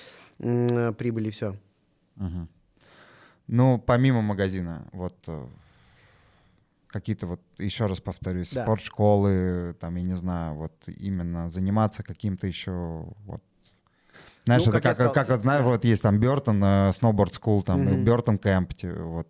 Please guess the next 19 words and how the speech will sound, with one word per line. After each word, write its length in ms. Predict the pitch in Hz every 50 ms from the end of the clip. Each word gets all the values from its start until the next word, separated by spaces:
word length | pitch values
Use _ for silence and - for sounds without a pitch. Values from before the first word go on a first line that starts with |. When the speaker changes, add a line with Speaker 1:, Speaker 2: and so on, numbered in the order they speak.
| _ -
Speaker 2:
даже 400 | 87 82 92 90 90 80 82 82
вот 140 | 80 78 - -
до 400 | - 80 69 76 78 82 87 85
прошлого 420 | - - 95 90 - - 92 90 87
года 220 | 90 101 98 92 85
в 60 | -
Сочи 280 | - 95 90 - - -
проводились 520 | - - 85 78 78 78 85 82 80 -
такие 280 | - - - _ - -
кэмпы, 300 | - - 82 78 - -
я 80 | 71 -
помню. 420 | - - - - - - - - _ _ _ _ _ - - - - _ _ _ _ - -
А, 560 | - 50 50 50 - - - - - - - -
там 180 | - 85 82 80
соревнования 720 | - - 82 95 90 90 90 85 87 85 82 80 80 80
Speaker 1:
Мгм. 200 | 135 123 135 139
Speaker 2:
такие, 200 | 131 - 80 78
вот 180 | 76 82 - -
это, 220 | 80 78 76 76